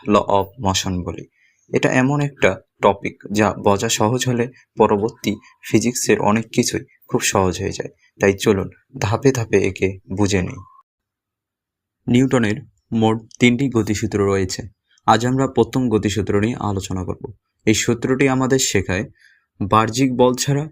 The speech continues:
কোনো বস্তুর গতি পরিবর্তন হয় না। এই সূত্রকে জড়তার সূত্র, law of inertia বলা হয়। চলো জেনে নেই নিউটনের প্রথম সূত্র।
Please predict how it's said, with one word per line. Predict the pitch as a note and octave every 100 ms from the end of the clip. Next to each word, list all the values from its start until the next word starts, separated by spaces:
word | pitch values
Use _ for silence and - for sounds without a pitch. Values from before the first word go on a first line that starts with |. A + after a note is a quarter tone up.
| _
কোনো | - A2+
বস্তুর | G#2 A2 - C3+
গতি | A#2 A#2 B2
পরিবর্তন | A#2+ A2+ G2+ G2 F#2+
হয় | F#2+ G2+
না। | A#2 C3 - _ _
এই | G#2+
সূত্রকে | G2+ - A#2 B2+ B2 C#3+ D3 - G#2
জড়তার | G#2+ G#2 G2+ B2+
সূত্র, | - C3 - C#3+ C#3+ _ _
law | G#2 G#2+ G#2 G#2+ G#2
of | A2 - _ - G2+
inertia | A2 A#2 - A#2+ B2+ _ F#2+
বলা | F2+ F2
হয়। | F#2 F2 F#2 _ _ _ _ _ _ _
চলো | - A#2+ B2+ D#3+
জেনে | A#2 A2 G#2+
নেই | A#2 B2
নিউটনের | A#2 G#2+ G#2 G2+
প্রথম | F#2+ G2+ - G2
সূত্র। | F#2+ - -